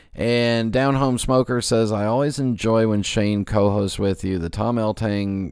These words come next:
interview was good, and I hadn't thought about art versus craft argument, but I now have to say I side with Tom and say it's not art. The joke about Delta advertising on the side of smoking pipes plain and the German for whale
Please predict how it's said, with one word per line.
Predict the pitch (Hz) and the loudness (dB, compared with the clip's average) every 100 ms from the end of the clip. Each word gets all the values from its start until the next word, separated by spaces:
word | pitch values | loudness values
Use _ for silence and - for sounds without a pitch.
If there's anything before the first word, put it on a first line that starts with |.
| - | -8
interview | 98 101 98 92 95 | -6 -4 -4 -4 -4
was | 90 82 | -4 -4
good, | - 98 95 87 - | -2 0 0 -4 -8
and | 90 82 | -6 -4
I | |
hadn't | 85 107 120 143 | -4 -2 -2 -2
thought | 127 117 117 | -2 0 0
about | 107 95 87 58 | 0 -2 -4 -4
art | 95 64 | -6 -6
versus | 82 92 82 80 | -6 -6 -6 -8
craft | - 110 110 104 | -4 -2 0 0
argument, | 90 85 85 101 - - - - - - | -2 -2 -4 -6 -8 -20 -20 -20 -20 -4
but | 113 104 | 0 2
I | 104 | 0
now | 110 127 | 0 0
have | 156 151 | 0 0
to | - 113 | -2 -2
say | - 110 107 | 2 2 2
I | 87 95 | 0 -2
side | - 101 107 | -2 -2 0
with | 117 123 | -2 -2
Tom | 107 92 101 | -4 -2 -4
and | 73 92 | -4 -4
say | - 95 95 92 | -2 -2 -2 -2
it's | 80 85 - 76 | -4 -8 -8 -8
not | 82 87 95 123 - | -6 -4 -4 -6 -6
art. | 82 82 - - - - - - | -6 -6 -8 -12 -20 -20 -20 -6
The | 95 | -4
joke | 87 117 120 - | 0 4 2 2
about | 98 107 85 | 0 0 0
Delta | 101 107 113 | 0 0 0
advertising | 98 98 95 98 95 90 | -2 -2 -2 -2 -2 -4
on | 90 | -4
the | 80 | -4
side | - 98 85 | -2 0 -2
of | - | -2
smoking | 95 90 90 87 | -4 -4 -4 -2
pipes | 92 85 - | -2 -4 -6
plain | - 95 92 90 90 | -4 -2 0 0 -2
and | 64 85 85 85 | -4 -4 -4 -4
the | 85 82 82 | -4 -4 -4
German | 87 95 92 87 85 | -4 -4 -4 -4 -6
for | - 85 82 82 | -6 -6 -6 -6
whale | 85 87 87 87 | -4 -4 -4 -6